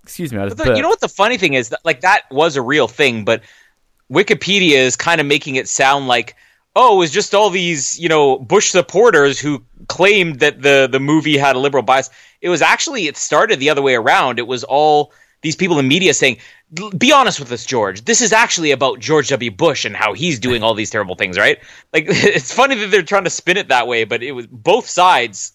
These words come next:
Speaker 2: kind of saw it, that. That was just, you know, the way that the country was at the time. I, I guess we get the same thing out. Everybody sees,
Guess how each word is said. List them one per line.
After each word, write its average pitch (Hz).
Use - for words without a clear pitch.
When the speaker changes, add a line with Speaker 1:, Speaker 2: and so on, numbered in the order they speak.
Speaker 2:
kind 151
of 113
saw 139
it, 82
that. 107
That 139
was 135
just, 113
you 107
know, 101
the 131
way 135
that 107
the 117
country 131
was 113
at 98
the 95
time. 113
I, 202
I 170
guess 156
we 127
get 123
the -
same 120
thing 113
out. 110
Everybody 139
sees, 117